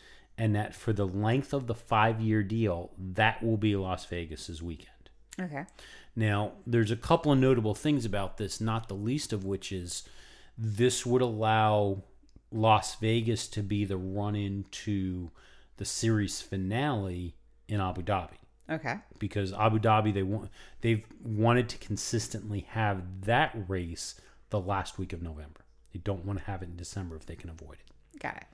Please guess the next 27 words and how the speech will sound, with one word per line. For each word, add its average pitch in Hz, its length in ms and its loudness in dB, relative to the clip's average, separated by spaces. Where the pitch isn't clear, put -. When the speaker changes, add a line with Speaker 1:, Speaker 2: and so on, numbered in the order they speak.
Speaker 1:
So - 140 -6
it 87 40 -6
was 82 100 -8
covid 104 640 4
that, 92 240 -6
that - 180 -12
caused 92 340 -6
them 82 120 -8
to 82 60 -10
have 85 260 -12
it 76 120 -16
last - 320 -18
year. - 120 -20
They're - 100 -20
trying 110 300 2
Speaker 2:
Gee, 107 40 2
Speaker 1:
not 107 260 0
to 143 120 0
do 160 80 4
that. 143 120 0
Speaker 2:
covid. 147 420 0
Speaker 1:
Yeah. - 1120 -6
<clears throat> - 40 -14
So 143 220 6
there's 120 200 6
that. 107 280 4
And, 127 300 -2